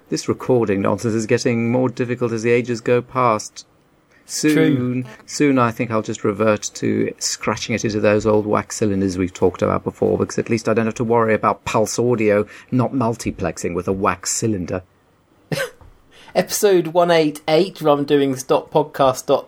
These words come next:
Speaker 2: for Facebook. I can never, uh, let, do it properly. Facebook, rumdoings at facebook dot com. No,
Speaker 1: <laughs> No.
Speaker 2: at podcast dot, podcast at rumdoings dot com.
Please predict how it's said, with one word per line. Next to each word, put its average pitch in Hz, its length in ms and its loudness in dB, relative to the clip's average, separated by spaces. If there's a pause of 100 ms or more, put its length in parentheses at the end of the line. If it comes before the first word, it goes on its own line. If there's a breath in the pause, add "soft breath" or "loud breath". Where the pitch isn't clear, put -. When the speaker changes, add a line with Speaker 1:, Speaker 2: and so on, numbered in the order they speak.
Speaker 2:
for 139 240 2
Facebook. 147 500 -2
I 135 60 0
can 151 160 0
never, 147 200 2
uh, 143 180 0
let, 180 200 0
do 202 140 2
it 180 40 0
properly. 151 220 0
Facebook, 208 460 -2
rumdoings 190 520 2
at 135 80 -8
facebook 147 360 -2
dot - 160 -4
com. 147 240 0
No, 131 160 6
Speaker 1:
<laughs> - 680 -2
No. 160 80 -2 (180)
Speaker 2:
at 165 200 0
podcast 180 500 0
dot, - 240 -2
podcast 233 400 2
at 269 80 2
rumdoings 349 320 2
dot 339 140 2
com. 294 200 2